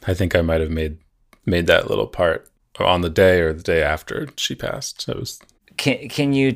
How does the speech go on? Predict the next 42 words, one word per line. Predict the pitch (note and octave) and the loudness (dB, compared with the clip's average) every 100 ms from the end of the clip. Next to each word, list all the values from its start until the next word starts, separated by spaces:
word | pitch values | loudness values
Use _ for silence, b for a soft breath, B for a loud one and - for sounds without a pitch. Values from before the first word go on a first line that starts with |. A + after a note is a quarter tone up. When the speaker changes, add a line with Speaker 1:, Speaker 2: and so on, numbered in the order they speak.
| B2 | -2
Speaker 2:
real | G#2+ B2 | 2 2
quick | A#2+ A2+ A2+ | 4 2 4
talk | A#2+ A2 - | 4 2 2
through | A#2+ A#2 | 0 4
how | A2 | 4
you | A2 G#2+ G2+ | 4 4 2
process | F#2 G2 G2+ A2 G2+ - | 2 4 4 2 -4 -4
those | F#2+ F#2 | -2 0
sounds? | F#2 E2 G#2 A#2+ | 2 2 2 -2
'Cause | - G#2 F#2 | -4 -2 0
they | - G#2 | 4 6
are, | A2 A#2 A2+ A2 - - - | 8 10 10 6 2 -8 0
I | |
mean, | A2+ A#2 A2+ | 2 4 4
it | |
makes | A2 A2 - | 4 2 2
sense | - A2 G2+ | 2 2 2
that | - F#2 - _ _ _ _ - | 2 2 0 _ _ _ _ -12
they | G2 F#2+ | -2 2
were | F#2 F2+ | 4 4
made | F2+ F2+ E2+ | 4 2 0
with | E2+ E2+ E2+ - _ _ _ _ | 0 -2 -2 -10 _ _ _ _
Sophie | - - F2+ F2 - F2 E2+ | -6 0 2 2 0 -2 -2
sort | - F2 E2+ | 0 2 2
of | E2 | 0
somewhere | - F2 E2+ E2 E2 E2+ | -4 -4 -2 -2 0 -2
in | E2+ E2+ | -6 -8
the | E2 | -2
background | E2 E2 - D#2+ D#2+ | 0 0 -2 -6 -6
of | D#2 | -10
the | E2 | -10
brain | D#2+ D#2+ D#2 D#2 | -8 -6 -8 -10
because | D#2+ D#2+ D#2+ D#2+ | -12 -8 -8 -6
they | E2 D#2+ D#2+ | -4 -4 -4
do | E2 D#2+ | -4 -4
sound | - - E2+ F2+ F2 | -4 0 2 2 2
like | F2 E2+ | -2 -4
they | F#2+ F2 | -2 -2
come | F2+ F#2 | 0 -2
from | F2+ F#2+ F#2 G2 | 0 0 0 0
another | G2+ G2+ G2+ | 2 2 2
planet, | F#2+ C#3 G2 C#2+ | 2 -2 -2 -4